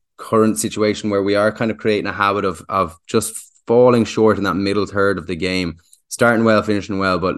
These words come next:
letting teams into it. Leinster, it, it was very evident in that game as well. So I don't know if tho-, those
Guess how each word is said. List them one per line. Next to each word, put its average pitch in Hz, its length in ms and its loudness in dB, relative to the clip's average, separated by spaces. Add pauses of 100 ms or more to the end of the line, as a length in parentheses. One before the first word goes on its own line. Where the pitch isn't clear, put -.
(260)
letting 107 400 2
teams 104 380 0
into 98 300 -4
it. 80 140 -10
Leinster, 98 580 -2
it, 90 180 -8 (160)
it 95 80 -2
was 87 200 -2 (440)
very 98 340 2
evident 90 280 -2
in 90 100 -2
that 95 300 -2
game 92 240 -2
as 87 100 -6
well. 95 340 0 (460)
So - 120 -4
I 123 60 2
don't 143 120 6
know 147 160 6
if 120 100 -2
tho-, 123 220 6
those 123 320 2